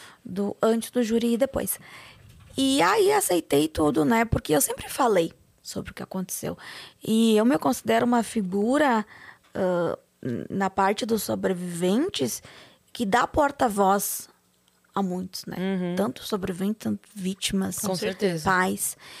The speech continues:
Speaker 1: E me convidou e eu, eu decidi participar e começaram as gravações. Aí ele ia até Pelotas gravar, né? Depois gravou em Porto Alegre, no júri, gravou, fo-, voltou em Pelotas,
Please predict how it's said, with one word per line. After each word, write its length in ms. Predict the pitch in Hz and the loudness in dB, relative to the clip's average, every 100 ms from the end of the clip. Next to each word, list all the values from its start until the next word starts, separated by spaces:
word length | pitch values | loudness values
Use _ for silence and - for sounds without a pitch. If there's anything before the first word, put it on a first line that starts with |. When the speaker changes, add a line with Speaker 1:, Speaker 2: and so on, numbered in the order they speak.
| - - _ - | -20 -20 _ -6
Speaker 1:
E 760 | 254 254 254 262 262 277 269 - _ _ _ - | -2 0 0 0 2 2 2 -2 _ _ _ -2
me 100 | 277 | 0
convidou 480 | 294 294 254 277 294 | 2 0 2 4 4
e 200 | 302 302 | 4 2
eu, 120 | 311 | 2
eu 240 | 311 339 - | 0 -4 -8
decidi 380 | 220 - 269 - | -12 -10 -6 -2
participar 460 | 147 143 - 262 | 0 0 -2 0
e 40 | 254 | 0
começaram 360 | 269 269 269 | 0 -2 0
as 80 | 262 | 0
gravações. 520 | 247 254 233 - 208 | 0 0 0 0 0
Aí 120 | 190 202 | 2 2
ele 100 | 208 | 2
ia 220 | 202 240 | 0 0
até 160 | 254 | 0
Pelotas 580 | 202 196 160 180 - - | -2 0 2 0 -2 -10
gravar, 480 | - 196 190 180 180 | -8 -6 -4 -2 0
né? 200 | 247 226 - - - - | 0 -2 -6 -20 -20 -20
Depois 200 | - 202 | -6 -2
gravou 220 | 196 196 202 | 0 2 2
em 60 | |
Porto 200 | 208 196 | 0 0
Alegre, 460 | 208 202 202 233 208 | 4 4 4 2 0
no 120 | 190 | -2
júri, 320 | 190 220 233 | -2 -2 -2
gravou, 480 | 170 175 185 190 202 | 0 0 2 2 2
fo-, 320 | 196 - 214 | 0 2 2
voltou 420 | 202 202 202 233 | 4 2 2 2
em 80 | 269 | 2
Pelotas, 800 | 254 226 208 214 220 254 220 - | 4 4 4 4 0 -2 -2 -4